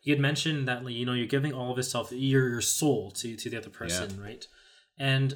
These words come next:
Speaker 1: and the soul is one of those topics that's o-, only ever really lightly touched on. But I believe it's Saint Thomas Aquinas who said it,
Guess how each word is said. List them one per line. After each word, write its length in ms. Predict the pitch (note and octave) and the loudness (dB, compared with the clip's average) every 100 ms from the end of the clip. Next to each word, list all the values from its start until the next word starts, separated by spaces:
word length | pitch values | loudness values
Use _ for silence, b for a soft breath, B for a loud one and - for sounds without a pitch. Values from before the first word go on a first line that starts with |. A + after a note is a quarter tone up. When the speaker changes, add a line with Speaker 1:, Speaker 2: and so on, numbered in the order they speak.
| C#3 | -2
Speaker 1:
and 280 | B2+ B2 B2 | -4 -2 0
the 100 | C3+ | 2
soul 440 | - C4 C#4+ C4 | 2 4 4 4
is 300 | D3 C#3 C3+ | 2 2 2
one 140 | E3 A#3 | 2 0
of 40 | |
those 240 | E3 B2 - | 0 0 -4
topics 500 | - A#2 A#2 C3 B2+ | -4 0 0 -2 -4
that's 140 | C#3 | -4
o-, 200 | C3 B2+ | -6 -4
only 280 | C#3 C#3 C3+ | 0 2 2
ever 180 | B2 A#2+ | 0 -4
really 220 | A2+ A2 | -6 -6
lightly 280 | A2 A2+ A#2 | -6 -8 -10
touched 320 | - C#3+ - | -6 -6 -4
on. 200 | G#2+ G#2 B B B - | -6 -8 B B B 0
But 160 | D#3 | 4
I 60 | D3 | 4
believe 260 | D3 F#3 G#3 | 4 2 2
it's 100 | - | -2
Saint 120 | D#3 | 0
Thomas 220 | D3+ C#3 | 0 -2
Aquinas 360 | - C3 C3 C3+ | -4 -2 -2 -2
who 60 | |
said 180 | - A2+ | -4 -4
it, 140 | G#2 | -6